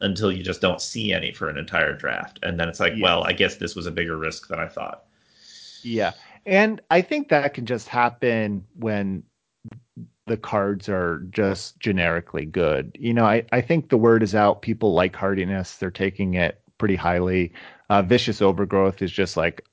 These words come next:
Speaker 2: a really good card. Fluctuate Reality is just a really good card. Maddening Whisper, just a really good card.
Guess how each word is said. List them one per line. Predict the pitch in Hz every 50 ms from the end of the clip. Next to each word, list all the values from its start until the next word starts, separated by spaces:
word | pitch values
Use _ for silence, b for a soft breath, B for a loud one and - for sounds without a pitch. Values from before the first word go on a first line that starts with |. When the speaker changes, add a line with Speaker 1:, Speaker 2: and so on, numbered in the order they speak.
| -
Speaker 2:
a | 101 101
really | 92 92 92 85 87 87
good | 85 90 82 -
card. | - - - 107 104 101 101 98 90 -
Fluctuate | - 90 90 87 - - - 98 85 -
Reality | - 87 87 90 92 92 92 92 95 92 92 90 87
is | - 80 85
just | - - 87 - - -
a | 82
really | 87 85 78 85
good | 80 73 73 -
card. | - 98 95 95 95 92 90 85 - -
Maddening | 95 95 92 90 92 92 95 92 90 90 87
Whisper, | 90 95 95 - - - 104 98 92 87 87 85 B B B B B B B -
just | - - 104 - -
a | 98
really | 85 80 95 98 90 90 90
good | 82 87 78 85
card. | - 98 95 95 98 98 95 92 -